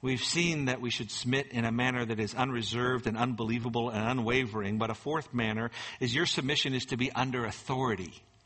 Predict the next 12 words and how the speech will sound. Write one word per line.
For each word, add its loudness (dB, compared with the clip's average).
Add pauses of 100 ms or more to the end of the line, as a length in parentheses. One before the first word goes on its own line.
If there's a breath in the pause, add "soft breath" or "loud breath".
(800 soft breath)
Under 2
authority. 2 (1300 loud breath)
Verse 6
twenty-one, 4 (300)
First 2
Peter 2
two, 0 (140 loud breath)
"For 4
you 4
have 2
been 2
called 4